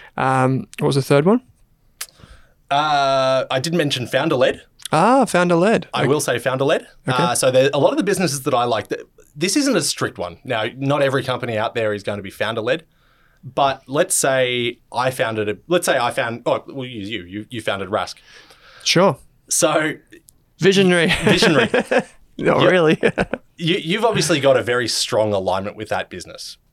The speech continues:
Speaker 1: Yeah.
Speaker 2: Now, your name is literally on the business,
Speaker 1: Yeah.
Speaker 2: and you want that to succeed over time. That's the same as what a founder-led company would do. So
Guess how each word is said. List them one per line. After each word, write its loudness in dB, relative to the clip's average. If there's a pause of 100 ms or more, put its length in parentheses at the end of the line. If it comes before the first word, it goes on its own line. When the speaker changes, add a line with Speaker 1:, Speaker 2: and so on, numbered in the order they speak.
(100)
Speaker 1:
Yeah. 2
Speaker 2:
Now, -2
your -2
name -2
is -4
literally -4
on 0
the -4
business, -14 (160)
Speaker 1:
Yeah. 0
Speaker 2:
and -6
you 0
want -4
that -6
to -14
succeed -8
over -4
time. -8 (180)
That's -4
the -2
same 0
as -2
what 0
a 0
founder-led -6
company -10
would -14
do. -14 (540)
So 2